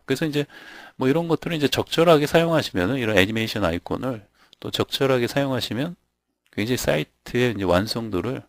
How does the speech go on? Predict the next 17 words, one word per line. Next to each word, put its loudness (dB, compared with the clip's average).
많이 0
높여주는 -4
거니까, -10
네, -4
이런 -4
것도 -6
이제 -2
적절히 -6
한번 -4
사용해 -4
보시라고, -2
네, -10
하나 -4
이제 -6
이렇게 -8
해놨고요. -4
자, 2